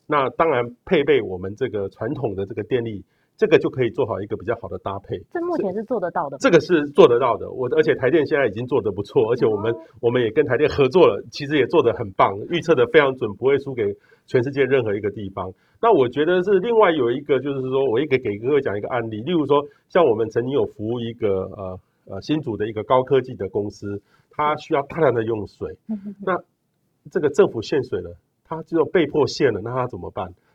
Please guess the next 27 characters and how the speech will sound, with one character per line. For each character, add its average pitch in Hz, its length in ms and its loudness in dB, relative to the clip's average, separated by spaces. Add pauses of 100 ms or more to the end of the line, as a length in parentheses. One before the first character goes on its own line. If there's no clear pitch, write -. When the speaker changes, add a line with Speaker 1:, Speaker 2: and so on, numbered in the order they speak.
Speaker 1:
他 - 60 -2
希 165 140 0
望 151 100 2
早 110 160 -2
一 123 60 -4
点 107 160 -2
知 113 160 -12
道， 110 180 -2
早 95 160 -6
一 127 40 0
点 120 180 -4
因 110 200 -8
应。 95 200 -10
Speaker 2:
对。 190 120 -14 (200)
Speaker 1:
所 165 120 -2
以 151 40 2
他， 165 200 0 (160)
他， 180 160 -2
但 190 120 2
例 180 80 4
如 165 100 4
说 147 140 4
他 147 120 0
要 147 100 4
调 147 240 2
水 98 180 -4
车， 113 280 2